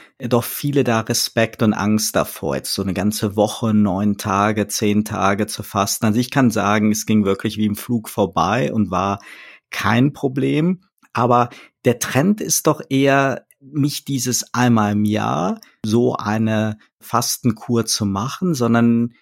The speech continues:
statt drei Mahlzeiten am Tag eine wegzulassen, also die Distanz zwischen den Mahlzeiten zu erhöhen, dass da so achtzehn Stunden dazwischen liegen. Da schwören ja wirklich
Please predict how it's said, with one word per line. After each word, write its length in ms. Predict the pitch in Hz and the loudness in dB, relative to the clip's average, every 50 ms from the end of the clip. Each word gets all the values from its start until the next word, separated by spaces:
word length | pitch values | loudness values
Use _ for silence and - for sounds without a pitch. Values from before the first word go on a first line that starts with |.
| _ _ - | _ _ -16
statt 440 | - - - - 117 117 - - - | -14 -12 -4 -4 -4 -4 -4 -6 -6
drei 380 | - 101 90 85 101 120 135 | -4 -2 0 0 2 2 2
Mahlzeiten 680 | 147 139 117 117 123 123 120 - - 117 117 117 - 120 | 2 0 -2 -2 -4 -4 -4 -2 0 0 0 0 -2 -2
am 200 | 110 110 110 107 | -2 -2 -2 -4
Tag 560 | - - 120 113 113 117 120 123 120 - - - | -4 -6 -4 -2 0 0 0 -2 -2 -6 -6 -2
eine 440 | - 107 113 117 123 120 117 107 107 | 0 2 2 4 4 2 2 2 2
wegzulassen, 920 | 135 147 - - - - - 110 92 85 76 - - - - - - 98 | 0 0 -2 -4 -4 -4 -2 -2 -2 -4 -4 -6 -6 -6 -6 -6 -6 -8
also 240 | - 69 85 95 98 | -8 -6 -6 -8 -8
die 220 | 95 - 107 107 | -6 -6 -6 -4
Distanz 760 | 107 107 - - - - - 131 151 165 127 101 - - - | -4 -2 -2 -2 -2 0 0 0 2 2 0 0 0 -4 -6
zwischen 480 | - - - - 120 - - - 123 | -4 -6 -4 -2 -4 -4 -2 0 0
den 180 | 107 101 104 101 | 2 2 2 0
Mahlzeiten 720 | 98 92 85 98 101 101 - - - 107 98 98 - 107 | 0 -2 0 -2 -2 -2 -2 -4 -4 -2 -4 -4 -4 -4
zu 180 | 101 - - 110 | -4 -2 0 0
erhöhen, 420 | 104 101 120 131 120 98 92 - | 2 4 4 6 6 4 4 0
dass 180 | - - - - | -4 -8 -8 -8
da 140 | - 76 78 | -8 -8 -6
so 160 | 85 92 - | -2 -2 -2
achtzehn 420 | - - - - - - - 104 | -2 -2 -4 -4 -10 -8 -6 -6
Stunden 540 | 98 - - - 127 120 127 - - - 110 | -6 -6 -4 0 2 2 2 2 0 -2 0
dazwischen 600 | 95 95 92 - - - 113 107 - - 113 104 | 0 0 -2 -2 -4 -4 -4 -4 -2 0 0 0
liegen. 580 | 104 101 101 101 101 104 98 107 113 110 107 107 - - - _ | 0 0 0 -2 -2 0 2 2 2 2 2 -2 -8 -20 -20 _
Da 160 | - 123 120 | -10 -8 -6
schwören 480 | - - - 131 143 156 151 131 110 104 | -6 -4 2 4 6 6 6 6 4 4
ja 340 | 98 92 98 98 101 104 | 2 2 0 0 0 2
wirklich 480 | 104 123 131 127 117 110 107 - - _ | 2 2 2 2 0 -4 -2 -4 -10 _